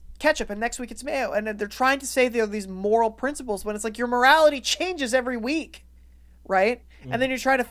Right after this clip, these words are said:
Speaker 1: it, it's like, it's, it's this propaganda stuff, and it just seems like, it's so frustrating because it's like you're being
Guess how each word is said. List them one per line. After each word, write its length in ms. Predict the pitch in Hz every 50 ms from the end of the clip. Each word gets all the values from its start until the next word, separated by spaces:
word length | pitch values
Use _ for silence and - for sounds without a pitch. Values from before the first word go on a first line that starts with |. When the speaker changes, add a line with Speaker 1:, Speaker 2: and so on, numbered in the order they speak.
| - -
Speaker 1:
it, 140 | 233 233 -
it's 160 | 262 262 -
like, 160 | 269 247 -
it's, 160 | 240 233 -
it's 160 | - 285 254 254
this 100 | 254 -
propaganda 600 | - 269 277 269 269 247 220 254 254 269 294 302
stuff, 280 | - - 202 185 202 -
and 100 | 208 208
it 80 | 202
just 140 | - 220 214
seems 260 | - 233 226 226 214
like, 240 | 226 226 220 220 -
it's 120 | 226 220
so 100 | - 320
frustrating 840 | - - - - 233 240 285 294 - - 220 190 185 190 202 220 247 - - - - - - - - -
because 520 | - 226 208 - 220 208 214 214 208 - - - - - - - - - - - - - - - - - - - - - - - - - - -
it's 100 | 196 -
like 140 | 240 226 226
you're 80 | 226
being 260 | 190 240 240 226 214